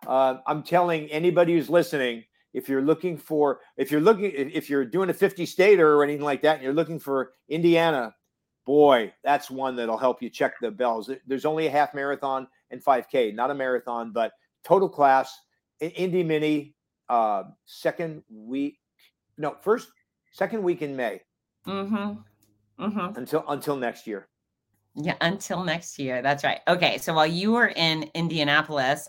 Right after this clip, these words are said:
Speaker 2: I, oh, oh, look, Sean's pointing out the obvious. "Unfortunately, it looks like O C and Indy Mini are on the same weekend next year. How do you choose?" Well, the only choice, <sighs> I hate to say it, is come to O C. That's the, <laughs> I'm, I'm throwing it down.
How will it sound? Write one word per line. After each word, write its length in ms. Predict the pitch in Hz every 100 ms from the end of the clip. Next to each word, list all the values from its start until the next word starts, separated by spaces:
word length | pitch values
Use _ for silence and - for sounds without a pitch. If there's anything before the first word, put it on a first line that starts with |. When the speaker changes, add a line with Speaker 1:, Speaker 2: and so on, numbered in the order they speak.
| _
Speaker 2:
I, 680 | 156 196 175 139 139 147 156 - - _ -
oh, 160 | 170
oh, 100 | -
look, 180 | 185 180
Sean's 480 | - 180 175 175 - _
pointing 240 | - 165 151
out 120 | 139
the 80 | 151
obvious. 340 | 131 127 -
"Unfortunately, 420 | 160 165 226 214
it 60 | 185
looks 120 | 185
like 140 | 180 175
O 60 |
C 160 | 170 175
and 100 | 165
Indy 200 | 160 151
Mini 220 | 151 151
are 40 |
on 80 | 147
the 80 | 147
same 220 | 139 156
weekend 260 | 151 151 143
next 240 | 139 -
year. 160 | 139 135
How 100 | 151
do 60 |
you 80 | 170
choose?" 220 | - 170 - - - -
Well, 260 | 220 208 185
the 120 | 196
only 280 | 185 196 196
choice, 420 | - 175 175 -
<sighs> 40 | -
I 60 | - - _ 165
hate 120 | 160
to 80 | 160
say 160 | 160
it, 60 | 143
is 140 | 139
come 140 | - 156
to 120 | -
O 80 | 143
C. 380 | - 135 127 135 _
That's 180 | 156 156
the, 120 | - - - _ _
<laughs> 280 | - 208 -
I'm, 260 | - 254 -
I'm 300 | 214 240 220
throwing 320 | 220 233 240
it 120 | 226
down. 300 | 226 202 160